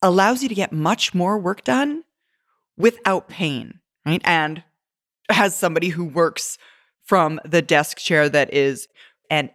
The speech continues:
airplane seat often, there is definitely pain associated with a not ideal ergonomic position to do hours worth of work.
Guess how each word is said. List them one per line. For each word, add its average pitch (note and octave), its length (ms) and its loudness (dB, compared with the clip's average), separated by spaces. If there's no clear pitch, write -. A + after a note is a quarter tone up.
airplane D#3 640 2
seat - 400 -8
often, C4+ 380 -2
there G#3 180 4
is G#3 260 2
definitely F4 540 -4
pain C4+ 340 2
associated F3 1000 2
with D#3+ 280 2
a E3+ 120 4
not D#3+ 480 2
ideal D3 800 2
ergonomic C#3+ 640 2
position G#3+ 580 0
to D4+ 120 -2
do D4+ 200 2
hours C#4 380 0
worth B3 200 -2
of G3+ 140 -2
work. - 300 -4